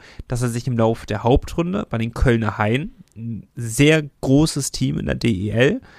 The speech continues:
auch wenn's vielleicht in der Liga nicht so gut letzte Saison gelaufen ist, aber so weit durchgesetzt hat, dass er eben halt Stammtorhüter oder zu-, weitest-, über weite Strecken Stammtorhüter in den Playoffs war. So, und das,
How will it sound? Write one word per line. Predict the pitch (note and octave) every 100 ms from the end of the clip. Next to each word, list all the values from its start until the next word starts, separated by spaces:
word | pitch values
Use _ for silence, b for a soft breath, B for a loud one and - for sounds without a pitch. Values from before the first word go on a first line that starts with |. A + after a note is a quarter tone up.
| B B B -
auch | B2+ -
wenn's | C3 A#2+ - - -
vielleicht | - A#2+ A#2+
in |
der | A#2
Liga | A2 A#2+ B2+
nicht | A2+ A#2
so | - A#2
gut | C3 D#3 -
letzte | B2 -
Saison | C#3+ A2
gelaufen | G#2+ A2 - E3+
ist, | F#3+ G#3 b b b _
aber | B2+ B2
so | A#2 B2
weit | A#2+ -
durchgesetzt | A2+ A2+ - C3+ D#3 - -
hat, | G3 - b b
dass | - -
er | C#3
eben | B2+ C3
halt | A#2+ G#2+
Stammtorhüter | - G#2+ A#2 - C#3+ D3 D#3 E3+ B3 - _ _ -
oder | A#2+ A2+
zu-, | - C#2+ E2 A2+
weitest-, | A#2 C3 C3 - - _ -
über | A2+ A2+
weite | A2+ A#2+ -
Strecken | B2 - B2 G#2 D#3
Stammtorhüter | - B2+ C3+ D3+ D3+ - D3+ -
in | - C3+
den | C#3+ D3+
Playoffs | - F#3+ F#3+ - -
war. | - - _ - b b b
So, | -
und | -
das, | A2+ - -